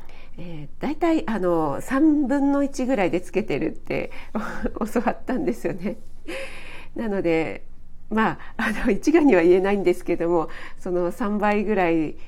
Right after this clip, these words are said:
あの、伸びちゃっても大丈夫だっていうことをね、あの、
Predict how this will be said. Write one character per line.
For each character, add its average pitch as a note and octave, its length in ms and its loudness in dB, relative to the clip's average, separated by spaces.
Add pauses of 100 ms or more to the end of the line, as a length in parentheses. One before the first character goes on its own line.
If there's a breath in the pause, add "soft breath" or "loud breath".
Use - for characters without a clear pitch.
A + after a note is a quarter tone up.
(140 loud breath)
あ E3+ 160 -8
の、 C#3+ 120 -6
伸 G#3 140 0
び F3+ 80 -2
ち - 80 -4
ゃ D3 40 -2
っ - 20 -6
て - 140 -6
も C#3+ 320 -4
大 F#3+ 180 -4
丈 G3 140 0
夫 F3 80 4
だ D3+ 120 2
っ D3+ 40 -4
て - 200 -6
い E3 40 0
う D#3 60 -4
こ D3 120 -4
と D3 120 -6
を D3 80 -4
ね、 D#3+ 360 -4
あ D3 140 -6
の、 C3+ 320 -6